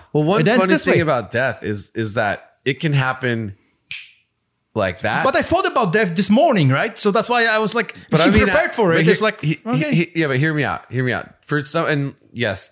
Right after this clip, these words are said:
Speaker 1: good job to you. You've, you've, you've prepped for your death.
Speaker 2: I was
Speaker 1: And that,
Speaker 2: proud of
Speaker 1: that's, that's
Speaker 2: myself,
Speaker 1: very
Speaker 2: like,
Speaker 1: good.
Speaker 2: "Oh, pretty cool."
Speaker 1: <laughs> Yeah, it is.
Speaker 2: That's how I wanna go. I wanna go
Speaker 1: <laughs>
Speaker 2: relaxed. <laughs>
Speaker 1: Totally, totally.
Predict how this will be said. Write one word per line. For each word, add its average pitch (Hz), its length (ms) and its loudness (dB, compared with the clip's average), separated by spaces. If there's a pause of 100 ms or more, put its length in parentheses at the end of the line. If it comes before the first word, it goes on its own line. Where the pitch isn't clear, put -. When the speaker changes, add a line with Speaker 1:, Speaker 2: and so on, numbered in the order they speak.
Speaker 1:
good 120 180 -2
job 110 300 -2
to 104 120 -4
you. 101 80 2
You've, 95 280 -4
you've, 107 280 -6 (240)
you've 98 160 -12 (300)
prepped 156 180 -4
for - 160 -4
your 127 160 0
death. - 120 2
Speaker 2:
I 285 60 4
was 285 120 0
Speaker 1:
And 104 80 -2
that, - 40 2
Speaker 2:
proud 339 220 4
of 269 60 2
Speaker 1:
that's, 226 200 4
that's 147 100 2
Speaker 2:
myself, - 0 -
Speaker 1:
very 214 120 2
Speaker 2:
like, 175 100 2
Speaker 1:
good. 151 80 4
Speaker 2:
"Oh, 220 420 0
pretty 330 200 0
cool." 330 200 2
Speaker 1:
<laughs> 190 60 0
Yeah, 202 1000 2
it 220 40 -2
is. 320 140 0
Speaker 2:
That's 240 180 2
how 285 80 2
I 233 100 4
wanna 180 220 2
go. 156 160 2
I 185 160 2
wanna 311 120 0
go 320 120 2
Speaker 1:
<laughs> 311 120 2
Speaker 2:
relaxed. 311 440 0 (240)
<laughs> - 240 0
Speaker 1:
Totally, 208 480 2 (140)
totally. 143 500 0